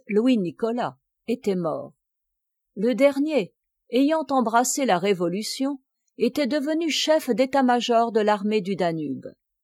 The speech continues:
On connaît la sévérité du père et du fils. Le premier se plaignait des généalogistes chambellan, ouvriers qui travaillent en chambre, gens sans études,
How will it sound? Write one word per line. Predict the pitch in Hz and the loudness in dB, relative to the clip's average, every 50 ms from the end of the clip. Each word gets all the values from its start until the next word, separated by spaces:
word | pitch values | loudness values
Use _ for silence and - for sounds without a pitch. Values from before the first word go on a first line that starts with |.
| _ _ _ _ _ _ _ _ _ _ _ | _ _ _ _ _ _ _ _ _ _ _
On | - 165 180 175 | -6 -4 -4 -4
connaît | - - 220 220 226 247 254 233 | -2 -2 0 2 4 4 4 4
la | 190 175 180 | 2 2 0
sévérité | - - 233 220 214 220 214 226 233 262 - 254 240 | 0 2 2 2 2 2 0 0 -2 0 2 2 2
du | 185 220 214 | 2 0 -6
père | - - 247 240 208 175 165 151 | -4 0 2 2 2 2 2 -2
et | 170 170 | -4 -6
du | 170 185 190 | -6 -8 -10
fils. | - - - 175 135 - - - - - - _ _ _ _ _ _ _ _ _ _ _ | -10 -10 -10 -10 -10 -10 -12 -14 -16 -16 -20 _ _ _ _ _ _ _ _ _ _ _
Le | - 233 254 | 2 2 2
premier | 254 - - 302 294 294 311 339 359 349 | 2 2 0 2 2 2 2 0 0 -2
se | - - 254 | 0 0 0
plaignait | 233 - - 254 262 254 254 262 294 294 | 0 0 2 2 4 4 6 4 4 2
des | 214 208 208 | 2 2 2
généalogistes | 190 175 285 285 294 294 269 254 247 247 247 247 220 - 269 269 262 - - - 202 | 2 0 0 0 4 6 6 8 8 8 6 6 4 0 -2 -2 -2 -4 -4 -4 -4
chambellan, | 196 - - 254 247 220 214 220 - 226 233 240 220 175 131 135 - _ _ _ _ _ - | -4 -2 0 0 0 0 0 -2 -2 -2 -2 0 0 -2 -4 -6 -8 _ _ _ _ _ -8
ouvriers | 240 220 240 247 247 220 220 190 160 | -8 -4 -2 -2 -2 0 0 0 0
qui | - - 175 | -2 -4 -6
travaillent | - - - 170 170 160 180 175 180 175 | -6 -4 -2 -2 0 0 0 0 0 -2
en | 175 165 | -4 -4
chambre, | - - - 185 147 135 131 131 - 131 131 - _ _ _ _ _ _ - | -6 -6 -6 -4 -4 -4 -4 -6 -8 -12 -16 -20 _ _ _ _ _ _ -12
gens | 185 160 - 269 285 285 285 | -8 -4 0 0 2 2 0
sans | 262 - 302 277 262 233 | 0 0 0 2 2 2
études, | 277 262 269 - 269 247 202 165 131 139 131 | 0 0 -2 -2 -2 -2 -2 -4 -6 -8 -12